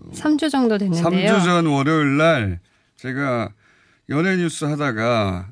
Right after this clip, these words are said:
Speaker 2: 연예인 개인 평판
Speaker 1: 네.
Speaker 2: 일 위 하였다라고 했을 때 제가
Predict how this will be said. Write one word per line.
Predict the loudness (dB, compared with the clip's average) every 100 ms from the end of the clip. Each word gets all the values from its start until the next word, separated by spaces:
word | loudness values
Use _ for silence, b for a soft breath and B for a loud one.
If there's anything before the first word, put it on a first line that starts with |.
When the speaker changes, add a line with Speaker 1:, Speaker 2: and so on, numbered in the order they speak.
| -8
Speaker 2:
연예인 | -2 0 2 2 0
개인 | 0 0 2 0
평판 | -4 -6 -2 0 2 0 0
Speaker 1:
네. | 0
Speaker 2:
일 | 0 0
위 |
하였다라고 | 0 -2 -4 -4 -2 -2 -4
했을 | -8 -14
때 | -6 -6
제가 | -4 -4 -4